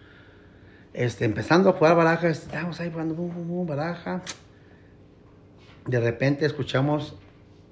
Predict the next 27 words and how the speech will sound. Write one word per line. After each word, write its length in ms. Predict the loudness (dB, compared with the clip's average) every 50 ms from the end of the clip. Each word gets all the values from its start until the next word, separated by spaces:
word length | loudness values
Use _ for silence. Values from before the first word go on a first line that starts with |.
| -12 -6
en 220 | -2 0 2 2
esa 200 | 2 2 2 0
habita-, 260 | 0 0 0 2 2 2
en 80 | 4
esas 160 | 2 2 0
casas 420 | 2 2 2 4 4 2 -2 -4 -8 -14 -20 -20 -20 -20 -20 -20 -20 -20 -20 -20 -20 -20 -20 -20 -20 -20 -20 -20 -20 -14
que 140 | -12 -6
se 100 | -2 -2
bajaron, 680 | 0 0 0 2 2 2 4 2 2 0 0 -4 -6 -10 -16 -20 -20 -20 -20 -20 -20 -16
pues, 140 | -14 -14 -14 -14 -16 0 4
pasos, 360 | 6 6 6 4 0 -6 -6
empezamos 340 | -6 -6 -4 -2 -2 0 0
a 40 | -2
escuchar 320 | -4 -4 -4 -4 -4 -4
pasos 460 | -4 -4 -4 -4 -6 -10 -12 -16 -18 -20 -20 -20 -20 -20 -20 -20 -18 -8
y 160 | 0 2 2 2
risas 480 | 4 4 4 2 2 0 -2 -4 -4 -6 -10 -10 -14 -20 -20 -20 -20 -20 -20 -20 -20 -20 -20 -20 -20 -20 -20 -20 -20 -20 -20 -20 -20 -20 -20 -20 -20 -20 -20 -20 -20 -20 -20 -12 -6
y 260 | -2 0 0 2 0
bailes, 580 | 0 0 -2 0 0 0 0 0 -2 -6 -10 -14
ah, 240 | -14 -12 -12 -14 -14 -14
chingado, 520 | -14 -12 -12 -12 -12 -12 -12 -10 -6 -4
y 20 | -4
nos 220 | -2 -4 -4 -8
quedamos, 500 | -8 -6 -4 -2 0 0 0 -2 -4 -8 -12
ah, 220 | -16 -16 -16 -16 -14
mira, 320 | -14 -12 -12 -12 -14 -14 -14
hoy. 220 | -12 -12 -12 -14